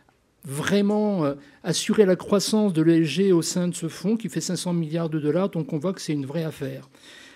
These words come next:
Alors, euh, l'Union européenne lance avec l'EFRAG les travaux pour l'élaboration de standards européens en matière de reporting extra-financier. Quelle est la contribution des investisseurs ? Comment s'implique-t-il dans les travaux du régulateur ?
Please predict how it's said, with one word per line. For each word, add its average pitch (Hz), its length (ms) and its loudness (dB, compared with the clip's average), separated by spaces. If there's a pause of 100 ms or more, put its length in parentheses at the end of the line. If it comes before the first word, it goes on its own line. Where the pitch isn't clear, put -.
(200)
Alors, 202 640 6
euh, 196 580 4 (500)
l'Union 254 320 10
européenne 233 460 8
lance 226 280 4
avec 202 300 2
l'EFRAG 202 560 2
les 190 80 0
travaux 190 280 0
pour 180 160 -2
l'élaboration 175 580 0
de 180 80 -2
standards 170 400 -2
européens 165 320 0
en 185 60 2
matière 160 280 0
de 165 60 -2
reporting 170 420 -2
extra-financier. 170 840 -4
Quelle 208 220 -2
est 165 60 2
la 143 120 -4
contribution 208 580 0
des 190 160 0
investisseurs ? 185 680 -2
Comment 175 220 0
s'implique-t-il 226 720 2
dans 185 140 0
les 160 100 -2
travaux 202 340 0
du 185 100 4
régulateur ? 196 760 2